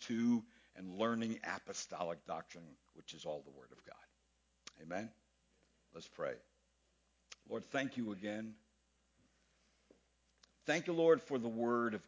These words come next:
God. Lord, I think if the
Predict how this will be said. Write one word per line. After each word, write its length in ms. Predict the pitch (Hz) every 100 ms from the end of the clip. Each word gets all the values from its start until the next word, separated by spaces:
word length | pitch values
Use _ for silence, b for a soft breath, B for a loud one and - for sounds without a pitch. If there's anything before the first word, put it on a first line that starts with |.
| -
God. 400 | 104 87 73 - - - _ _ _ _ _ _ _ _ _ _ _ -
Lord, 240 | 120 151
I 60 | 147
think 300 | - 196 214
if 180 | 214 -
the 340 | 156 135 113